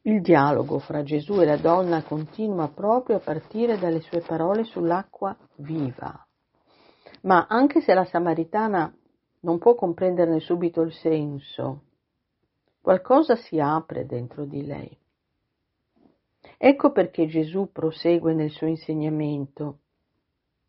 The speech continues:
dicendo così: "Chi berrà dell'acqua che io gli darò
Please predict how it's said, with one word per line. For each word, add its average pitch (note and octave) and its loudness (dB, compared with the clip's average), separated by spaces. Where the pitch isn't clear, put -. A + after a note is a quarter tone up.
dicendo D3+ 0
così: D3 -12
"Chi F#3+ 0
berrà E3 6
dell'acqua F3+ 2
che - -8
io F#3 2
gli D#3 0
darò D3 -2